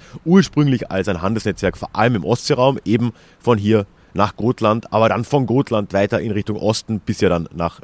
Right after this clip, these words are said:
Nowgorod, ins heutige Russland. Gleichzeitig hat sich aber dieses Netzwerk auch sehr schnell schon in Richtung Nordsee ausgebreitet. In Richtung Norwegen zum Beispiel, Stockfisch war da eine Riesenrolle, äh, in Bergen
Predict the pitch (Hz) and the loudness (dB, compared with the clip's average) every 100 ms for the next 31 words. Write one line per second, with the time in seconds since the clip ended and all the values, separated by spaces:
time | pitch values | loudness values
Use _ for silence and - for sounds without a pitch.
0 | - 87 123 - 120 117 113 - _ _ | -12 0 0 2 -2 -2 -4 -10 _ _
1 | 110 101 - - 104 104 85 90 147 143 | -4 -4 -6 0 2 4 2 2 4 4
2 | 123 117 - - - - _ _ 110 151 | 0 0 -12 -20 -20 -20 _ _ -2 0
3 | 208 220 175 - 139 - 151 - 127 131 | 2 2 2 0 0 -2 -2 2 4 2
4 | 123 117 - 160 139 - 110 123 - - | 0 -2 2 2 2 2 2 2 -2 -2
5 | 143 170 - 113 123 127 107 - 147 123 | 0 0 0 0 0 -2 -6 -2 0 2
6 | 117 - 113 110 104 117 156 - 76 58 | 0 0 0 0 -2 0 0 -2 -6 -6
7 | _ _ _ 90 90 85 - 80 120 - | _ _ _ -4 -4 -6 -4 -4 -2 -6
8 | - - - 151 135 123 113 107 104 98 | -12 -20 -2 2 2 2 2 2 0 -6
9 | _ - 127 135 123 117 113 101 101 - | _ 0 2 4 4 2 0 2 2 0
10 | 104 90 101 - 98 95 87 87 87 110 | -2 0 -4 -2 -4 0 0 0 -2 -4
11 | 104 95 92 92 90 101 - 80 73 82 | -4 0 2 2 0 -4 -6 -4 -2 -4
12 | 82 85 90 | -4 -4 -6